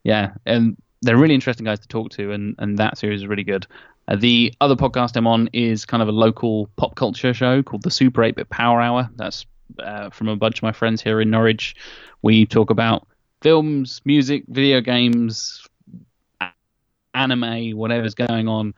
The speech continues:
And then we also have a spin-off, which is our D and D show called Super eight-bit Dungeons and Dragons. And, uh, that's a lot of fun, and I'm playing a Goliath professional wrestler in the fantasy setting because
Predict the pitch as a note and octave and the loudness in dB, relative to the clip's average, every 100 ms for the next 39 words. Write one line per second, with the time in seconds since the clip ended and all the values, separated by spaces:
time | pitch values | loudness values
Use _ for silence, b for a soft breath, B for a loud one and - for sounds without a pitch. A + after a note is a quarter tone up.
0 | b b A#2+ A#2+ B2 B2 A#2 A2+ B2 A#2 | b b 2 4 4 2 -2 -2 0 0
1 | A2 - F#2 G#2+ G#2+ A#2 A2 A2+ G#2+ - | 0 -6 -8 -4 -4 0 0 0 0 0
2 | A2 G#2+ G2+ - A#2 A2 G2+ A2+ F#2+ G#2+ | 2 0 -4 -4 -4 -2 -2 -2 -2 -2
3 | G2+ G2 G2 B2 B2 A#2 - _ b b | -2 -4 -2 0 0 -2 -4 _ b b
4 | b - G2+ G2+ G2+ G#2 - - - - | b -10 -6 -4 -2 -2 -2 -6 -8 -4
5 | G#2+ G#2 G#2 G#2+ G#2 G#2+ G#2 G#2 - A2+ | -4 0 -2 -2 0 0 0 -2 -2 -2
6 | A2 G#2+ G#2 G#2 _ _ _ _ _ - | 0 -2 -4 -6 _ _ _ _ _ -2
7 | A#2+ A2 A#2 A2+ A2+ - - A#2+ - G#2 | 0 4 4 4 0 -4 -4 -4 -2 -6
8 | - B2 B2 D3 D3+ A2 G#2 G#2+ A2 A2 | -4 -4 -2 -2 -4 -8 -8 -10 -8 -6
9 | G#2+ G#2+ B2 C#3 - G2+ - G#2 A2 G#2 | -4 -4 -6 -6 -8 -8 -6 -6 -6 -8
10 | G2+ - A2 G#2+ G#2 - - | -10 -8 -2 0 0 -4 -20